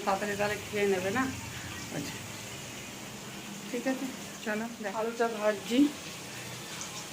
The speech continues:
আর ওদের চিকেনটা কালিজাটা হচ্ছে, আর এখানে চিকেনটা মেখে রেখে দিয়েছি, ব্যাস। বাবু বলছে আমি করবো, আমি বলছি কালকে না ইয়ে করেছিলাম, এই দেখো মেদু বড়া করেছিলাম, অনেকগুলো পড়ে আছে।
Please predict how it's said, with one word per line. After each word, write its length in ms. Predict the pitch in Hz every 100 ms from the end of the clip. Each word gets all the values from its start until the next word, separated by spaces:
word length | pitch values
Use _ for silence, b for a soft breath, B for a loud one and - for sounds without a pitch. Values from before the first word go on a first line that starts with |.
| - - 220
আর 240 | 208 202 202 202 -
ওদের 200 | 208 226 226
চিকেনটা 400 | 220 214 220 220 226 233
কালিজাটা 480 | 202 208 214 208 214
হচ্ছে, 340 | 202 175 - 277 294 - - - - - - - - -
আর 80 | 196 185
এখানে 220 | 190 214 202
চিকেনটা 360 | 196 208 202 226 214
মেখে 300 | 190 - 226
রেখে 200 | 196 - 185
দিয়েছি, 340 | 190 185 - - - - - - - - - - - - 202
ব্যাস। 200 | 190 190 - - - - - - - - - - - - - 202
বাবু 160 | 202 226
বলছে 200 | 240 269 254
আমি 120 | 247 254
করবো, 220 | 269 262 277 240
আমি 100 | 240
বলছি 160 | 240 240 226
কালকে 200 | 233 254 302
না 60 | 285
ইয়ে 120 | 226 254 247
করেছিলাম, 420 | 226 - 208 202 208
এই 40 | 214
দেখো 140 | 220 214
মেদু 240 | 214 196 208
বড়া 160 | 208 214 208
করেছিলাম, 380 | 208 208 202 208 202
অনেকগুলো 340 | 208 202 233 233
পড়ে 180 | 214 202 202
আছে। 160 | 202